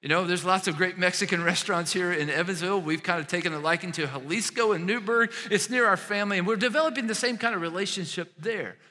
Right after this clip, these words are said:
Hopefully it's life-giving and fruit-bearing on a spiritual level to those we come in contact there. We've also tried to remind our kids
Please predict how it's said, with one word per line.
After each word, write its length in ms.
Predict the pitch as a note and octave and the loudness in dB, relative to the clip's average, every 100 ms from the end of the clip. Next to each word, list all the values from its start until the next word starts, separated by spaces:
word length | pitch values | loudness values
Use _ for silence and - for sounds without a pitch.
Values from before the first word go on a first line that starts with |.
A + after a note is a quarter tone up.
| _ _ _ - | _ _ _ -6
Hopefully 320 | A3+ G3 F3 | -6 -2 -2
it's 160 | D3+ E3 | -2 -6
life-giving 680 | E3+ F3+ - F3 D#3+ D3 | -2 -2 -2 -4 -2 -2
and 140 | A#2+ A#2+ | -4 -8
fruit-bearing 760 | - G#3 G3+ D3 E3 D3 C#3+ | -6 -6 -6 -8 -6 -4 -6
on 100 | E3 | -6
a 40 | E3+ | -4
spiritual 540 | - B3+ D4 - A#2+ | -6 -8 -10 -8 -10
level 420 | G#2+ G#2 G2 A#2+ - _ _ - | -10 -14 -14 -16 -18 _ _ -12
to 100 | D#3 | -4
those 220 | D3+ C#3+ | -4 -4
we 80 | C3+ | -8
come 260 | C#3 D3 C3+ | -8 -6 -6
in 120 | C3 | -6
contact 580 | - A#2+ A2+ G#2 _ - | -8 -8 -8 -12 _ -20
there. 240 | - - _ _ _ _ _ _ _ _ _ - | -20 -20 _ _ _ _ _ _ _ _ _ -6
We've 140 | G3 | 0
also 220 | D4 D#4+ C#4 | 0 2 2
tried 200 | C4+ A3 | 2 2
to 60 | |
remind 380 | G3+ F#3+ F#3+ F#3+ | 2 2 2 2
our 80 | F3 | 2
kids 400 | - G3 F3+ | 2 0 0